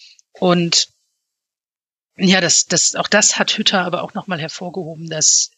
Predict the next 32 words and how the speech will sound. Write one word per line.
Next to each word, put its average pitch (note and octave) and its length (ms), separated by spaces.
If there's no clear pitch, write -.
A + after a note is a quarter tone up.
es - 460
da D#3+ 200
keine F3 340
Schuld G3+ 360
irgendwie F3+ 540
in E3+ 180
der F3 200
Sinne, D#3+ 320
in E3+ 180
dem F3 160
Sinne E3+ 180
gibt G3+ 240
und E3 80
er D#3 80
nicht D3+ 180
nachtreten D#3+ 540
möchte E3+ 280
oder D#3 140
sonst F3 280
was, G3 120
sondern F3 200
dass E3 160
halt F3 140
verschiedene - 880
Faktoren D#3+ 640
eine C#3 140
Reihe, C#3+ 200
eine, F3 360
eine D#3+ 140
Rolle D3 240
gespielt F3 480
haben. D#3 360